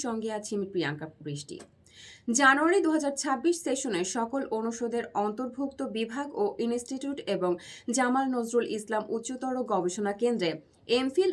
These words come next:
ও পিএইচডি পূর্ণকালীন ও খণ্ডকালীন প্রোগ্রামে ভর্তির বিজ্ঞপ্তি প্রকাশ করেছে চট্টগ্রাম বিশ্ববিদ্যালয়। গত পহেলা ফেব্রুয়ারি বিশ্ববিদ্যালয়ের ভারপ্রাপ্ত রেজিস্ট্রার অধ্যাপক ডক্টর মোহাম্মদ সাইফুল ইসলামের স্বাক্ষরিত এ বিজ্ঞপ্তি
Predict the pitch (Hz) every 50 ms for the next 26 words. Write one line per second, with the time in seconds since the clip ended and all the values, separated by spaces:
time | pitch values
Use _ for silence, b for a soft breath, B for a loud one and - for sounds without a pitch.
0 | - 220 220 214 - - 240 240 233 240 233 254 240 240 - 262 277 269 285 302
1 | 294 277 202 180 190 226 233 - - 196 190 190 185 185 - 254 262 277 269 -
2 | 285 196 165 165 165 165 175 - 190 175 185 196 202 226 302 381 381 B B B
3 | B B - 226 208 214 294 294 285 - - - 359 370 370 339 247 233 214 185
4 | 185 208 196 202 - 285 277 - 190 185 190 190 190 - - 226 226 233 233 -
5 | 311 311 - 240 208 202 - - 202 196 196 190 190 190 190 180 190 185 180 -
6 | 185 160 160 156 147 143 139 143 139 139 - - - _ B B B B B B
7 | - 240 254 262 262 285 277 285 269 247 254 262 285 311 339 349 349 - 320 285
8 | 254 233 262 262 262 262 262 220 208 214 208 208 - 226 208 208 196 202 202 202
9 | 196 185 190 185 202 220 214 220 220 247 240 240 240 - 247 240 208 214 214 208
10 | 247 269 - - 180 139 139 - - 190 202 190 202 220 214 214 208 196 208 202
11 | 196 202 208 208 208 208 B B B B B 226 226 233 240 240 247 247 247 -
12 | - 269 247 247 254 - - 349 330 - - 247 233 - 240 233 226 226 226 226
13 | - 254 233 233 233 - 254 262 - - 277 262 - - - _ 208 202 190 185
14 | 196 202 190 190 220 220 214 247